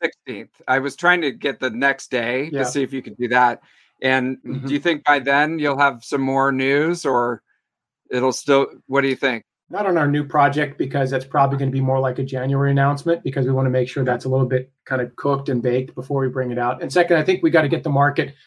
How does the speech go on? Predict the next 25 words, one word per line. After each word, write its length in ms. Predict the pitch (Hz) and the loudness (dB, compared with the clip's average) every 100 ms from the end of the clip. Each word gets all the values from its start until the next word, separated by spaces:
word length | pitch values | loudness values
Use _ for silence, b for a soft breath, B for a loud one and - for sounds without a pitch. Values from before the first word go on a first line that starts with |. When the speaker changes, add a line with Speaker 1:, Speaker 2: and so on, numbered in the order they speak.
| b | b
Speaker 2:
So 400 | - 175 160 139 _ _ _ _ _ _ - | 2 4 4 0 _ _ _ _ _ _ -4
of 120 | 170 | 2
the 80 | 170 | 6
number 260 | 214 247 | 6 4
of 80 | 311 | 0
companies, 540 | - 170 135 143 131 143 | 0 0 2 -2 -2 -4
you 60 | |
know, 120 | 135 | -2
there 180 | 135 135 | 0 0
are 140 | 135 131 | -2 -4
something 260 | 139 139 | -6 -2
like, 180 | 135 131 _ - | -4 -4 _ -10
you 100 | 147 | -6
know, 120 | 127 - _ _ _ - | -4 -6 _ _ _ 2
thirty 240 | 180 156 143 | 4 4 4
million 340 | 143 139 135 | 2 2 0
companies 360 | 135 131 135 127 | -2 -4 -4 -4
in 100 | 135 | -2
the 60 | |
United 180 | 127 127 | -2 -2
States 320 | - 131 123 | -4 -4 -4
alone, 440 | 127 127 123 123 - - | -2 -2 -2 -6 -12 -10
right? 180 | 123 135 _ _ _ _ | -10 -10 _ _ _ _
That 240 | 170 165 _ _ | -4 -4 _ _
probably, 960 | - 208 175 170 156 151 143 139 135 | 0 4 6 6 4 0 0 -2 -4